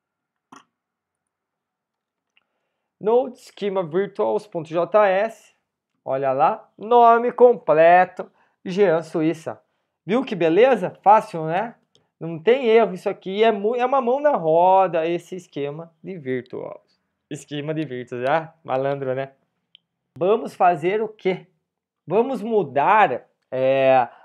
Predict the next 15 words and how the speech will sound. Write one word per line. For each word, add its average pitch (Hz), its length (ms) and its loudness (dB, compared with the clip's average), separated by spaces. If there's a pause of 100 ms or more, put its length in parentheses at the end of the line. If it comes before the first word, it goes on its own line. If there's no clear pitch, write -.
(140)
a 151 140 6
nosso, 143 440 -2
o 135 40 -8
nosso 135 320 -6
Virtual 143 640 -4 (280)
para 190 260 6
responder 196 640 -2
as 208 180 2
iniciais, 202 840 -2
então, 180 440 -6 (360)
do 208 200 2
nosso, 196 840 2
do 160 120 -12
nosso 175 320 -4
name, 120 400 -12